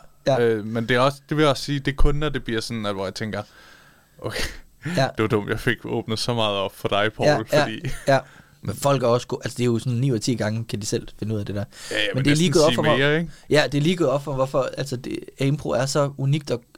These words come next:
Speaker 1: eller fedt. Det er jo også, selv når vi sidder her og snakker om det, så kan vi ikke rigtig gengive det ordentligt. Altså,
Speaker 2: Nej.
Speaker 1: jeg ved udmærket godt, hvad du siger der,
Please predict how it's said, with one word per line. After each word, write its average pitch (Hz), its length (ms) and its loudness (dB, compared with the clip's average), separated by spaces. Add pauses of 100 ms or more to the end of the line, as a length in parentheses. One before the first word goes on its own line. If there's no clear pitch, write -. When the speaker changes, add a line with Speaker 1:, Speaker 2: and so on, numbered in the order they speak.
Speaker 1:
eller 110 200 0 (880)
fedt. 165 260 -2
Det 156 60 2
er 151 40 6
jo 147 40 4
også, 143 120 -4
selv 190 200 2
når 143 80 2
vi 135 100 -2
sidder - 200 0
her 139 60 0
og 127 60 -4
snakker 165 300 0
om 131 100 -2
det, 123 120 -4
så 139 80 -2
kan 147 100 -2
vi 165 40 2
ikke 170 120 0
rigtig 175 240 -2
gengive 165 320 0
det 117 80 -2
ordentligt. 107 480 -2
Altså, 123 320 0
Speaker 2:
Nej. 110 140 0
Speaker 1:
jeg 151 100 4
ved 185 140 6
udmærket 160 440 2
godt, 143 140 2
hvad 147 100 -4
du 131 60 -6
siger 175 320 2
der, 123 220 2